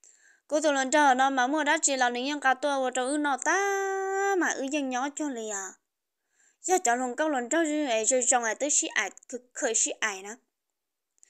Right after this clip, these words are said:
Ấy có là chính trai của cô, chính trai con nó ư chạy tới chỗ nọ ta chỉ mà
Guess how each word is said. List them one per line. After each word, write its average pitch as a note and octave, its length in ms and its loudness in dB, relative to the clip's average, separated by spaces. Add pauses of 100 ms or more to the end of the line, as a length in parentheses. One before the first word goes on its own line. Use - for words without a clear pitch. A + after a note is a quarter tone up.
(340)
Ấy B3+ 100 -4
có D#4+ 160 0
là C4+ 140 4
chính B3+ 180 2
trai C4+ 180 6
của B3 180 -2
cô, B3+ 160 2
chính B3+ 200 0
trai B3+ 200 4
con C#4+ 240 0
nó C#4+ 100 0
ư D#4+ 160 -2
chạy A#3 140 -2
tới E4 280 -4
chỗ F4 160 2
nọ B3+ 220 -2
ta C4+ 160 -4
chỉ B3+ 160 0
mà A3 140 -8